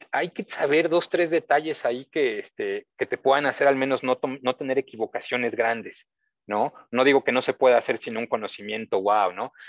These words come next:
Pero, pero sí ya vale la pena, vale la pena tener ciertos conocimientos. Entonces, lo que voy a hacer ahorita es más bien platicarles cómo veo el futuro,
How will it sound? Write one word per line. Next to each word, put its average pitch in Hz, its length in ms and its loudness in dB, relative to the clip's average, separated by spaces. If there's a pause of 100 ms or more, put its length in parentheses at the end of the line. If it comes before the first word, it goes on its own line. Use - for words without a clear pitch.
(180)
Pero, 107 520 6 (260)
pero 120 200 2
sí - 180 -4
ya 147 80 6
vale 160 180 6
la 135 180 2
pena, 113 300 -4
vale 127 200 2
la 123 140 0
pena 120 220 -8
tener 117 240 -10
ciertos - 320 -4
conocimientos. 95 760 -16 (800)
Entonces, 180 240 2
lo 190 80 6
que - 100 0
voy 175 80 8
a 220 40 6
hacer 269 180 2
ahorita 180 360 4
es - 200 0
más 180 180 0
bien 196 160 -2
platicarles 143 880 -2 (380)
cómo 165 220 -2
veo 160 120 2
el 170 80 0
futuro, - 600 -6